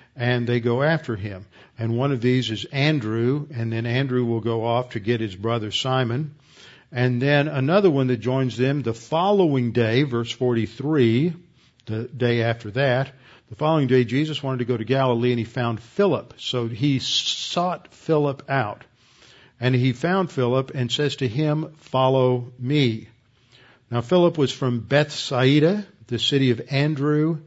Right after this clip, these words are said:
and Peter. So now we learn that Philip and Andrew and Peter, and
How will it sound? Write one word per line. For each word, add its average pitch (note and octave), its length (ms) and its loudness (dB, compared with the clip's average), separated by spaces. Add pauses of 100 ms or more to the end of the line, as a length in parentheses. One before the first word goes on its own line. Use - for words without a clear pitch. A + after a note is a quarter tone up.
(400)
and B2+ 220 0
Peter. D#3 540 -2
So B2 200 -2
now C#3 220 -2
we D3 120 0
learn C3 300 0
that A#2 160 -4
Philip F#3+ 560 0 (560)
and A#2+ 120 -6
Andrew E3+ 680 2
and B2 160 -2
Peter, D#3 560 0 (280)
and B2 420 -2